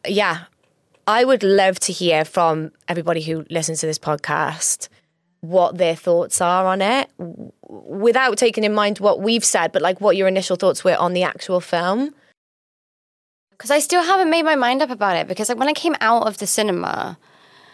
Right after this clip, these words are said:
Speaker 2: there were things that we immediately were like, "This doesn't," I'm, like, "Ups-,"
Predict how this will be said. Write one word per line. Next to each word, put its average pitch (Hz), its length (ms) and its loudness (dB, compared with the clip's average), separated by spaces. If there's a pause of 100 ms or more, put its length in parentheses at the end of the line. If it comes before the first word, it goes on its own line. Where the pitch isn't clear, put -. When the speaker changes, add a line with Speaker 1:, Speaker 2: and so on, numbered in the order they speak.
(220)
Speaker 2:
there 269 180 6
were 285 160 6
things 262 320 2
that 220 160 2
we 208 160 2
immediately 196 500 2
were 180 100 4
like, 165 260 0
"This 202 160 -2
doesn't," 185 440 0
I'm, 190 160 2
like, 185 300 0
"Ups-," - 320 0